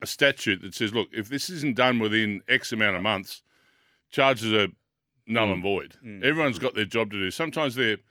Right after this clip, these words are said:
Speaker 1: they're having charges hanging over trainers, jockeys, participants' heads for not months, years.
Speaker 2: Yeah.
Speaker 1: And, you know, they
Speaker 2: Too,
Speaker 1: can't
Speaker 2: too
Speaker 1: run a
Speaker 2: long.
Speaker 1: business when they're,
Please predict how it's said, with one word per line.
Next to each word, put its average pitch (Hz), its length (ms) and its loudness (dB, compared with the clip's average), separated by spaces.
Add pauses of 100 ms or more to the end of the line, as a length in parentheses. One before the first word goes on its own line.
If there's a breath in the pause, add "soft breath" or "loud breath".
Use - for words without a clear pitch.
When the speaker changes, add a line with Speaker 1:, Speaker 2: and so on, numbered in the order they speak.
(320)
Speaker 1:
they're 110 140 0
having 135 300 -2
charges 113 460 0
hanging 117 380 0
over 104 320 0
trainers, 120 640 -2
jockeys, 113 600 -4
participants' 110 720 -10
heads 107 420 -4 (460)
for 127 260 0 (120)
not 190 280 -4
months, 131 380 -2
years. 165 460 -2 (1080)
Speaker 2:
Yeah. 92 160 -2
Speaker 1:
And, 135 240 -6
you 175 60 -6
know, 143 100 0
they 170 100 4
Speaker 2:
Too, 165 60 4
Speaker 1:
can't 120 200 0
Speaker 2:
too 147 80 6
Speaker 1:
run 104 80 6
a - 80 4
Speaker 2:
long. 82 80 -10
Speaker 1:
business 104 380 -2
when 101 160 -2
they're, 92 280 0